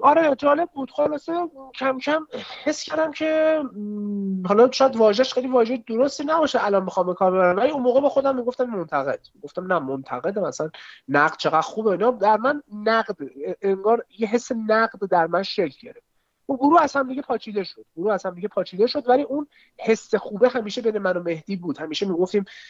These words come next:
مهدی دوباره باید یه گروه دیگه اونطوری بزنیم و اینا، که بالاخره یک روزی دوباره مهدی همت کرد، یه گروه دیگه زدیم و من، اه،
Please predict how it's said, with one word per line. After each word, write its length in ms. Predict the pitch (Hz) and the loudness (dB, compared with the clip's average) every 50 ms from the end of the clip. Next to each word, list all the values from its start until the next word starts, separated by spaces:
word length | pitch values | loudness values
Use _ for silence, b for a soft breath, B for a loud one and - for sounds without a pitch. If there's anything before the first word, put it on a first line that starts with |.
| B B - | B B 6
مهدی 240 | 196 214 220 214 190 | 6 6 6 4 2
دوباره 320 | 160 165 156 165 165 190 | 2 4 4 4 4 4
باید 200 | 185 196 190 185 | 4 2 2 0
یه 80 | 196 196 | -2 -4
گروه 320 | 165 165 165 185 185 196 | -6 -8 -6 -4 -4 -4
دیگه 180 | 170 170 165 170 | -4 -2 -2 -2
اونطوری 280 | 170 165 - 147 147 | -2 -2 -2 -2 -2
بزنیم 480 | 147 - 170 165 160 147 135 131 123 123 | 2 2 2 4 4 2 0 -2 -4 -4
و 60 | 127 | -6
اینا، 380 | 127 131 156 180 240 277 320 - B B B B B B B B B B B | -6 -2 0 2 2 2 2 0 B B B B B B B B B B B
که 80 | - 233 | -4 0
بالاخره 460 | 202 233 226 233 220 - 240 240 269 | 4 4 4 4 4 2 2 2 2
یک 280 | 269 269 294 277 - 254 | 0 0 -4 -4 -6 -8
روزی 460 | 202 208 214 254 277 277 285 294 285 | -8 -6 -2 -2 -2 0 0 0 2
دوباره 320 | 294 254 226 214 220 240 | 4 4 4 6 4 4
مهدی 480 | 240 220 214 202 190 196 - 208 202 180 | 2 2 -2 -2 -2 -4 -4 -4 -4 -2
همت 420 | 165 185 185 190 202 233 262 - | -4 -4 -2 0 0 0 0 -2
کرد، 380 | - - 285 285 277 285 277 233 | 0 0 2 4 4 2 0 0
یه 120 | 233 247 | -4 -4
گروه 260 | 208 214 208 220 220 | -4 -4 0 0 0
دیگه 200 | 226 190 185 196 | 0 0 -2 -4
زدیم 480 | 202 185 185 208 220 226 262 262 277 247 | -4 0 2 2 2 2 0 -2 -2 0
و 120 | 208 196 185 | 0 0 2
من، 280 | 190 202 214 226 233 214 - 170 | 2 2 2 2 0 -4 -4 -2
اه، 60 | 180 | 0